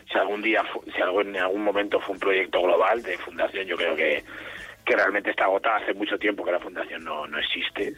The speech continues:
sí, como, como tal. Y sí que creo que hay un, hay negociaciones abiertas, eh, para un proceso de venta. Las ha habido en el pasado, que no,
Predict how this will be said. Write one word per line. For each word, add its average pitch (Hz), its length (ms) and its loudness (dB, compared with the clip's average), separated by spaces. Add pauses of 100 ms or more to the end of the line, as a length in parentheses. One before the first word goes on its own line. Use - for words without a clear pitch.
sí, 73 600 -4
como, 80 400 -4
como 98 240 2
tal. - 260 2 (680)
Y 311 140 2 (120)
sí 165 100 2
que - 160 0
creo 139 280 2
que 135 80 2
hay 131 120 4
un, 131 200 -4 (220)
hay 139 180 4
negociaciones 127 680 0
abiertas, 131 800 2
eh, 113 680 0
para 117 180 2
un 117 80 -2
proceso 117 360 0
de 117 100 6
venta. 131 400 2 (580)
Las 110 360 0
ha 135 80 6
habido 135 240 4
en 123 80 4
el 123 120 0
pasado, 165 380 2 (200)
que 107 100 0
no, 113 380 2